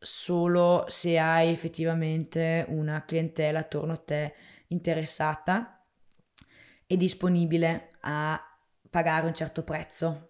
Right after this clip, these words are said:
perché non, eh, diciamo, nego che in-, chiedo dei prezzi sopra il quello che vediamo nel negozio biologico o comunque in linea di quello che trovi in negozio biologico.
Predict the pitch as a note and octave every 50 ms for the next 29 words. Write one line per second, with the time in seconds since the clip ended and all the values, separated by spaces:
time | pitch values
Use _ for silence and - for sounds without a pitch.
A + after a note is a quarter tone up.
0 | _ - - D3+ - - - C#3+ C#3 - - - - _ - D#3 E3 E3 D#3+ D#3+
1 | D#3 D#3 D#3 D#3 D3+ D3+ D3 D3 C#3+ D3 D3 D3+ - _ _ _ _ _ _ -
2 | D3+ - - E3 D#3 D#3 D#3 D3+ D3 D3 C#3+ C#3 - - _ _ _ _ _ _
3 | _ _ _ _ _ - - _ _ _ _ _ _ _ - F3+ F#3 F#3 F3+ F3+
4 | E3 E3+ F#3 F#3+ F3+ - - - - F3 E3+ E3+ E3+ E3+ E3 E3 - - - -
5 | D#3+ E3 D#3+ D#3+ D#3+ D#3+ - - - E3+ E3+ E3+ E3 E3+ E3 - D#3 E3 E3 -
6 | - - E3 E3+ E3 E3 D#3+ D#3+ D#3 D#3 D#3 D#3 D3 - _ _ _ _ _ _
7 | _ _ _ _ _ _ - - - - - G3+ G3 F#3+ F#3+ F#3 F3 F3 F3 F3+
8 | F#3 F3 E3+ E3+ E3+ F3 E3 E3 E3 D#3+ D#3+ D#3+ D#3+ D#3+ D#3+ D#3 D#3 D#3 D#3 D#3
9 | D#3+ E3 D#3+ D#3+ E3 - - F3+ F3+ G3+ F#3+ F3 F3 F3 F3 E3 F#3 - F#3+ -
10 | - - - F3 F3+ F#3 F#3 F#3 - F3+ - F3 F3 E3+ E3+ E3+ E3+ E3+ E3+ D#3+
11 | D#3+ E3 E3 - - D#3+ D#3 - E3+ D#3+ D#3 D#3 E3+ E3 - D#3 D3+ D3 D3+ D#3
12 | D3+ D3 D#3 D3+ - - D3+ D3 D3+ C#3+ D3 C#3+ C#3 C3 C#3+ - - C3+ D3 D3+